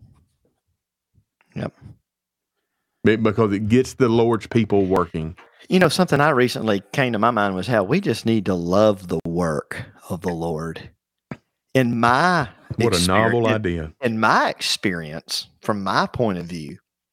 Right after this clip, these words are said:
Speaker 2: Yes.
Speaker 1: it seems that we're more concerned with the results on the back end, on the back end, or the, you know what I'm trying to say, the later on results, or we're more concerned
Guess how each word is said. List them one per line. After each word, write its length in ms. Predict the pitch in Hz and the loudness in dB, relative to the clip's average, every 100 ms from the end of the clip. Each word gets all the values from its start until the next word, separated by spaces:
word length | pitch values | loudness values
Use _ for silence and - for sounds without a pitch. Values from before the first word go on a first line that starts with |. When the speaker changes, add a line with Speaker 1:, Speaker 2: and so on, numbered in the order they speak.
| - | 0
Speaker 2:
Yes. 380 | 104 92 82 - | 2 2 0 -4
Speaker 1:
it 180 | 131 - | -6 -2
seems 840 | - - 131 104 95 92 107 - _ _ _ _ _ | -2 2 0 0 -4 -4 -4 -6 _ _ _ _ _
that 140 | 113 - | -2 -2
we're 200 | 107 95 | -6 -4
more 380 | 101 110 113 - | -2 0 0 -2
concerned 720 | - 160 - - 135 120 117 - | -8 -8 -4 -2 0 -2 -6 -6
with 240 | 110 104 | -4 -2
the 80 | 98 | -2
results 840 | 90 92 85 107 143 202 - - - | -2 -4 -2 2 2 0 -8 -12 -2
on 220 | 117 117 | -2 0
the 120 | 107 - - _ | -2 -4 -8 _
back 500 | - 131 139 165 156 | -20 -6 0 0 -2
end, 240 | 90 82 - - 113 | -8 -14 -16 -8 -4
on 160 | 110 | -4
the 200 | 98 95 - _ _ _ _ - | -4 -8 -14 _ _ _ _ -4
back 280 | 127 147 - | 0 0 -2
end, 240 | 87 87 - | -12 -12 -10
or 160 | 92 87 | -10 -10
the, 380 | 82 98 95 - - _ _ _ _ | -12 -12 -12 -14 -20 _ _ _ _
you 100 | 147 | 2
know 80 | 135 | 2
what 60 | 107 | 2
I'm 60 | |
trying 200 | 98 98 | -2 -6
to 40 | 90 | -6
say, 200 | 107 104 | -6 -6
the 240 | 104 110 | -4 -2
later 360 | 104 123 131 120 | 2 4 4 4
on 340 | 135 123 107 - - | 4 2 -6 -10 -4
results, 560 | 110 104 101 110 - - - - - - _ _ | -2 0 0 -2 -6 -20 -20 -20 -20 -20 _ _
or 440 | 165 196 120 104 123 - - | 4 4 2 0 -4 -16 -4
we're 160 | 127 127 | 0 0
more 260 | 123 143 | 2 0
concerned 760 | 156 131 - 143 131 131 135 | 0 -6 -4 -2 -2 -4 -6